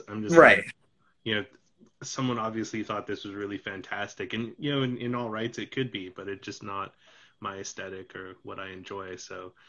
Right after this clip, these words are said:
Speaker 2: Right.
Speaker 1: um, it just ends up in the pile of art that I have that has just not made it anywhere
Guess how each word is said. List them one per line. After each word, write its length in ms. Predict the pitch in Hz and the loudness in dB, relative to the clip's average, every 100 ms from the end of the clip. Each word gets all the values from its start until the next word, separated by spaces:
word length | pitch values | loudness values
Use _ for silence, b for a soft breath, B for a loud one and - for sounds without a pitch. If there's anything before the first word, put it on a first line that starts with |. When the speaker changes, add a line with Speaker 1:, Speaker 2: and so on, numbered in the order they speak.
| b b b | b b b
Speaker 2:
Right. 240 | - 95 80 | -2 0 0
Speaker 1:
um, 120 | 95 - _ _ _ | -2 -14 _ _ _
it 80 | 113 | -6
just 200 | 110 104 | -4 -6
ends 260 | 101 104 98 | -4 -6 -4
up 200 | 101 98 | -6 -6
in 120 | 98 | -8
the 80 | 98 | -10
pile 400 | 90 98 98 98 | -10 -10 -6 -8
of 160 | 95 92 | -8 -12
art 320 | 95 95 95 - _ | -10 -10 -10 -16 _
that 240 | 95 90 - _ _ - | -14 -14 -16 _ _ -14
I 180 | 98 92 | -12 -12
have 280 | 95 92 90 - | -14 -14 -16 -14
that 160 | 98 | -14
has 220 | - 98 - | -10 -12 -10
just 220 | 95 - | -12 -10
not 300 | 95 92 - _ _ | -10 -10 -12 _ _
made 260 | 101 92 92 | -12 -10 -10
it 120 | 90 | -12
anywhere 520 | 90 90 90 90 92 | -14 -16 -16 -16 -18